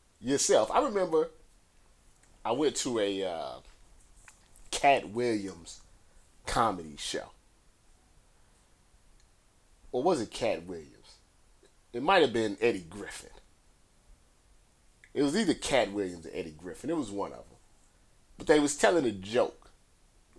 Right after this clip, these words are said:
But good comedians, when they tell jokes, it's really reality. And he was talking about the Bible and how people tell you if you don't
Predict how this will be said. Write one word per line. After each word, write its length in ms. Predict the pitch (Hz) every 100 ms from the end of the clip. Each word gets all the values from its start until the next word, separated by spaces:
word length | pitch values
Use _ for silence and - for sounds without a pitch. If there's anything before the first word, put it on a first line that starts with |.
| -
But 220 | 120 120
good 180 | 240 208
comedians, 640 | - 113 107 90 85 101
when 100 | 101
they 100 | 101
tell 300 | 95 113 98
jokes, 420 | 92 123 131 95
it's 80 | 139
really 220 | 220 311
reality. 560 | 113 101 104 - - - _ - - _ _ - _ - _ _ _ _ _ -
And 100 | 127
he 100 | 131
was 180 | 123 -
talking 340 | 147 139 -
about 540 | 117 98 104 98 95 - _ - _ _ _ - - - _ - - - -
the 80 | 95
Bible 460 | 104 117 98 - - - - _ - _ _ _ _ _ _ -
and 160 | 113 107
how 600 | 107 113 104 98 95 101 - _ _ _ -
people 260 | 143 113
tell 300 | 101 - 120
you 160 | 107 101
if 160 | 95 104
you 160 | 107
don't 320 | 107 104 95